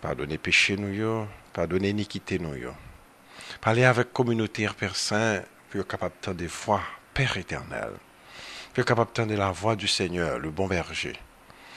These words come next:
Tant de Père bien-aimé, nous prions Saint-Père pour bénir mission ça, qui est la voix dans le désert, dans Chicago. Bénis serviteur qui derrière microphone. Et que personne, pas qui t'a rien ténèbres, vienne tourmenter nos bois ici, hein.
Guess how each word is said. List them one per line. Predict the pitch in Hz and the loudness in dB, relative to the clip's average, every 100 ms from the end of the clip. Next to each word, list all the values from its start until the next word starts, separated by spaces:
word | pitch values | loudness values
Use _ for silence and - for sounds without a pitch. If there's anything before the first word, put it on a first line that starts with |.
| - - - | -16 -6 4
Tant | 139 | 6
de | 135 | 8
Père | 143 | 8
bien-aimé, | 120 123 117 113 127 127 113 - | 8 6 8 10 10 10 8 2
nous | 113 117 | 0 0
prions | - 117 110 | 0 0 2
Saint-Père | - 104 113 | 2 4 2
pour | 104 | 2
bénir | 95 107 104 104 | 4 4 4 4
mission | 104 - - 185 160 | 4 6 6 2 2
ça, | - 90 82 60 55 - | 4 8 8 8 4 -4
qui | - 92 | -4 -2
est | |
la | 87 85 73 | 0 2 2
voix | 80 95 | 2 2
dans | 92 | 2
le | 85 | 0
désert, | 80 73 82 76 - | -2 2 4 2 2
dans | - | -2
Chicago. | - - 107 - 120 - - - - - - - - | -2 -2 -6 -6 -10 -14 -20 -20 -20 -18 -14 -12 -8
Bénis | 127 151 156 | 8 10 12
serviteur | 147 147 117 113 - 156 - | 10 8 6 4 6 6 6
qui | 110 | 4
derrière | 107 - 107 101 | 2 2 2 0
microphone. | 95 82 - 67 71 64 58 - - - - - - - | 0 -4 -4 -4 -6 -6 -8 -10 -20 -20 -20 -18 -14 2
Et | 135 | 4
que | - | 6
personne, | 180 170 135 - 170 175 135 | 6 6 6 6 6 6 4
pas | 139 | 2
qui | 127 135 | 0 2
t'a | 127 | 4
rien | 127 190 | 6 4
ténèbres, | - 131 117 110 98 85 | 2 2 4 6 6 4
vienne | 107 | -2
tourmenter | - 107 90 78 80 | -2 0 0 0 -2
nos | 76 | -2
bois | 65 67 | -2 -4
ici, | 65 - 62 | -2 -4 -4
hein. | 53 | -8